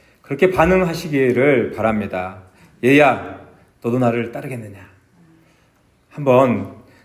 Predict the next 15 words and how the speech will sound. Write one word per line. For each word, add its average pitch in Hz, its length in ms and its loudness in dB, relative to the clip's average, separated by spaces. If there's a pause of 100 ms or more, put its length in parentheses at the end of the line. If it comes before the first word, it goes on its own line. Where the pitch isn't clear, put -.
자기의 139 380 0
이름을 139 280 2
한번 123 240 -2
넣어서 123 500 4
그렇게 - 200 -10
불렀으면 131 460 -4
좋겠습니다. 104 600 -12 (460)
"영관아, 139 760 0
너도 110 140 -8
나를 104 260 -8
따르겠느냐? 110 480 -12 (1400)
하윤아, 170 540 2
너도 120 160 -2
나를 117 220 0
따르겠느냐?" 110 480 -8